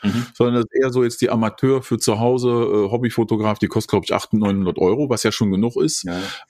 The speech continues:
Speaker 2: Äh, und also wenn ich jetzt, äh, äh, Fernsehlevel machen wollte, was die von der Auflösung und so kann, ne? Äh, aber eine Kamera, die halt auch dauernd an sein darf und nicht überhitzt, das ist dann da schon mal das Problem. Die würde dann nochmal das Doppelte und Dreifache kosten
Speaker 1: Mhm.
Speaker 2: und ist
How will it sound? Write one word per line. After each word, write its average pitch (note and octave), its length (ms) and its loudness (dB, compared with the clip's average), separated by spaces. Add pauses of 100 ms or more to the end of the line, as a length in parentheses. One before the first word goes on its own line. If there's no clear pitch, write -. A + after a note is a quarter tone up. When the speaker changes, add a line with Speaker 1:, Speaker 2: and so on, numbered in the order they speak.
Speaker 2:
Äh, A2 100 2
und A#2+ 320 0
also A2 280 2
wenn A#2 200 0
ich - 140 -4
jetzt, - 480 -2
äh, A#2 40 2
äh, G#2 360 2
Fernsehlevel D3 800 0
machen C#3 340 0
wollte, C3 400 2
was A2+ 140 -2
die C3 100 -2
von B2 140 0
der G2 100 2
Auflösung C3+ 540 0
und B2 120 0
so B2 140 2
kann, D#2+ 400 -2
ne? F3+ 260 -2 (540)
Äh, G#2+ 200 2
aber G#2+ 160 2
eine G2+ 120 0
Kamera, A#2+ 360 0
die G#2 200 2
halt G2+ 160 -2
auch - 140 -4
dauernd G2+ 340 0
an A#2 140 2
sein A#2 240 0
darf A2 200 -2
und F#2+ 140 0
nicht G2+ 140 -2
überhitzt, G#2+ 480 0
das G#2+ 160 0
ist A#2 120 -6
dann G#2+ 140 2
da A2 100 0
schon A2+ 140 -2
mal G#2 100 0
das G2+ 160 0
Problem. G2 460 0
Die G2 160 -2
würde G2 180 2
dann F#2 140 -2
nochmal F#2 200 0
das - 80 -10
Doppelte F2+ 340 0
und E2+ 80 0
Dreifache F2 440 -2
kosten - 340 -2
Speaker 1:
Mhm. - 80 -2
Speaker 2:
und F#2+ 120 -2
ist - 240 -8